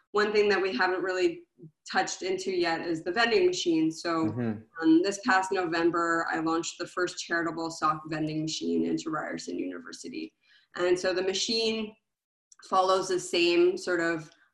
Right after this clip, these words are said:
Speaker 1: idea as the website. Um, you approach the machine to buy a pair of novelty socks, and simultaneously and free of charge, the donation sock drops when
Speaker 2: Okay.
Speaker 1: you make your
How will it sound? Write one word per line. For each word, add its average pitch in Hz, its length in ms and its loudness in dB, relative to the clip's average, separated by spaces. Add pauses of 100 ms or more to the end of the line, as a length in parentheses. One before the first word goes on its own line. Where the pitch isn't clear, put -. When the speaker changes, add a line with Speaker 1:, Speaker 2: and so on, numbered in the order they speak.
Speaker 1:
idea 180 420 4
as 165 260 0
the 180 60 -4
website. 240 800 0 (280)
Um, 160 260 2
you 170 140 4
approach - 340 -2
the 180 100 -2
machine 220 400 0
to - 80 -8
buy 170 260 2
a 165 100 -4
pair 170 280 -4
of 165 320 -2
novelty 170 540 -4
socks, 226 440 0 (120)
and 165 360 2 (340)
simultaneously 175 920 2
and 160 180 0
free 170 160 2
of 165 100 -4
charge, 156 520 -2
the 170 80 -4
donation 160 460 2
sock - 320 -8
drops - 540 -8 (340)
when 170 140 2
Speaker 2:
Okay. 165 60 8
Speaker 1:
you 160 60 6
make - 200 2
your - 100 -20